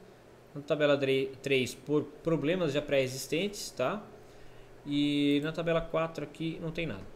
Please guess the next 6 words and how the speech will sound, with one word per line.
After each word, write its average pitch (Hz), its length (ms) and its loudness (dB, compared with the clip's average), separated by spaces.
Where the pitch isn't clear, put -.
Então, 196 380 2
a - 40 -10
gente 180 120 -12
pode 214 180 2
pegar 180 320 4
aqui. 180 760 -2